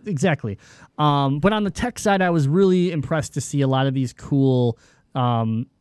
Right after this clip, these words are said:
uh, h-, learn how to code, learn how to build these, these, you know, uh, eh, build a robot and then program a robot, you know, like, things like that, that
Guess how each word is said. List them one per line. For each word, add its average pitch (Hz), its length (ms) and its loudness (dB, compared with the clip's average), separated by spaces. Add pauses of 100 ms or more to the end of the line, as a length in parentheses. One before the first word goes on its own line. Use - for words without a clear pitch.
(640)
uh, 127 200 -4 (260)
h-, - 60 -12 (100)
learn 143 280 2
how 147 160 -2
to 151 80 0
code, 143 460 0
learn 120 160 -2
how 131 140 -4
to 139 80 -2
build 160 340 2
these, 135 380 0
these, 131 280 -2
you 139 120 0
know, 131 220 0
uh, 127 340 -2
eh, 139 140 -2 (340)
build 180 260 4
a 165 60 2
robot 156 480 2
and 156 200 2
then 185 320 4 (280)
program 190 420 2
a 120 80 2
robot, 104 400 -2
you 139 80 0
know, 143 140 4
like, 139 180 2
things 165 240 -2
like 131 140 0
that, 151 320 0 (280)
that 139 360 2